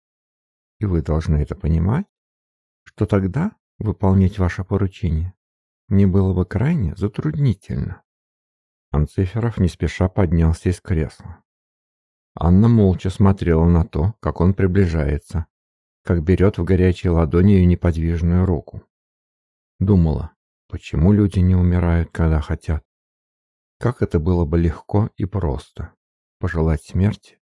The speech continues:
и сразу перестать жить. Так он в самом деле настолько потерял голову, Газданов?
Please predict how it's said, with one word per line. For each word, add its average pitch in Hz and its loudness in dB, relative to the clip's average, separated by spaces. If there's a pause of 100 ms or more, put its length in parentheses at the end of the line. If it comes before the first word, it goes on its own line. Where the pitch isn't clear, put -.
(360)
и - -10
сразу 98 -2
перестать 82 -2
жить. - -14 (840)
Так 80 -8
он 73 2
в - -6
самом 78 0
деле 71 -4
настолько 71 -2
потерял 71 -2
голову, 78 -2 (400)
Газданов? 67 -4